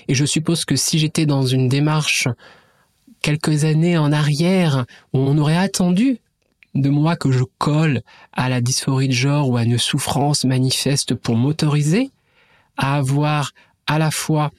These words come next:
un parcours médical, juridique, et cetera,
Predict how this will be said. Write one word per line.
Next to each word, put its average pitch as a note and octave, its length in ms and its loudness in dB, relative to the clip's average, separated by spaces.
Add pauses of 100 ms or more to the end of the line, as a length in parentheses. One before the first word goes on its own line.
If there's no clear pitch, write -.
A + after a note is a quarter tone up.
(300)
un D3+ 100 -2
parcours D#3+ 400 -2
médical, C#3+ 640 -2 (240)
juridique, D3 680 0
et B2+ 140 -2
cetera, C#3+ 640 -2